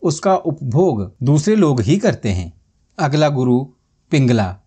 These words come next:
विदयनगर की रहने वाली पिंगला नामक वेश्या एक दिन वस्त्राभूषण, श्रृंगार आदि से सुसज्जित होकर किसी धनी पुरुष के आगमन की आशा में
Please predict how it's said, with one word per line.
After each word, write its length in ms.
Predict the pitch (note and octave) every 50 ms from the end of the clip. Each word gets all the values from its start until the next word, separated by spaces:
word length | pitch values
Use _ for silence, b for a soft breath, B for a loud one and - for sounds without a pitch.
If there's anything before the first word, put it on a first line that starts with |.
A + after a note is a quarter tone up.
| _ _ _ _ _ _ _ _ _ _ _ _ _ -
विदयनगर 600 | C3+ C#3 E3 F3 B3 C#4 C4 B3+ B3 A3 A#3 A3
की 140 | G#3 A#3 A#3
रहने 300 | G3+ F#3 E3+ F3+ F3 E3+
वाली 260 | E3+ E3+ E3+ E3 D#3+
पिंगला 340 | D#3 E3+ D#3 C3+ C3 C#3 C3+
नामक 400 | C3 C3 B2 A#2 A2 A#2+ - - _ _ _ _ _ _ _ -
वेश्या 440 | B2 C#3 E3 F3 - - A3 G#3+ - -
एक 220 | G3 F3+ F3 D3+ D3+
दिन 180 | E3+ F3+ E3
वस्त्राभूषण, 800 | D3 C#3+ D3+ D3 - - D#3 C3+ A#2+ G#2 G2+ G#2 - - C3+ F#3 G#3 - _ _ _ _ _ -
श्रृंगार 480 | - - D3+ C3 A2+ C3 D3 G3 A3+
आदि 380 | A3 - D#3 C#3+ C3+ C3+ B2 A2+
से 320 | G#2+ - A2+ A#2 F3 - - _ _ _ _ _ -
सुसज्जित 540 | - D3+ C#3+ - D3 C3 C3+ F3 C4+ B3
होकर 460 | G#3 B2+ B2 A2+ - - G#2 F#2 E2+ - _ _ _ _ _ _ _ -
किसी 240 | G3+ F#3+ - G3 D#3
धनी 320 | G#2+ F#2 F#2+ B2 F3 A#3+
पुरुष 240 | B3 - C4 B3 -
के 160 | - - F#3+ F3
आगमन 440 | - C#3+ B2 A2+ G2+ G#2+ B2 C3+
की 180 | C3 - D3+ D3+ - -
आशा 280 | G#2+ G2+ G2 - F3 F#3+
में 260 | F#3 C#3+ A#2 G#2+